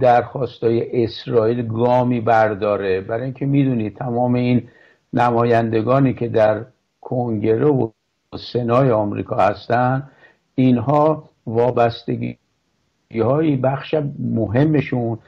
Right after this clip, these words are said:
با یهودی‌ها و اسرائیل دارن و این است که اینا برای انتخاب دوباره ناچارن که،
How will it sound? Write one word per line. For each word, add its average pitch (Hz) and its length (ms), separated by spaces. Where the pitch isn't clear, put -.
با 208 120
یهودی‌ها 131 600
و 170 40
اسرائیل 117 520
دارن 78 320
و 135 60
این 180 180
است 185 160
که 165 100
اینا 156 140
برای 147 220
انتخاب 127 560
دوباره 123 840
ناچارن 135 920
که، 131 440